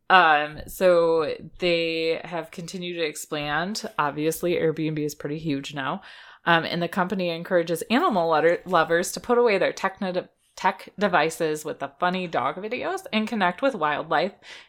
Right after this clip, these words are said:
in a safer environment. Um, so essentially, um, they're capitalizing on how people love animals and want to see and experience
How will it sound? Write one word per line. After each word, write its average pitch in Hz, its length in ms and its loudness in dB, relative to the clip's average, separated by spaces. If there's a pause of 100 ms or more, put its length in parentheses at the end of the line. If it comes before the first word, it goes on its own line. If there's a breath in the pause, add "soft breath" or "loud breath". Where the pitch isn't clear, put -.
(120)
in 226 100 2
a 226 60 2
safer 147 380 -6
environment. 214 540 0 (920 soft breath)
Um, 160 560 0
so 180 600 2
essentially, 180 1080 -2 (1080 loud breath)
um, 165 320 2
they're 180 340 2
capitalizing 175 920 6
on 151 160 -2
how 160 220 -2
people 147 360 -4
love 131 180 0 (100)
animals 190 640 0
and 151 120 -6
want 147 200 -4
to 151 100 -6
see 147 220 -8
and 139 100 -10
experience 151 920 -10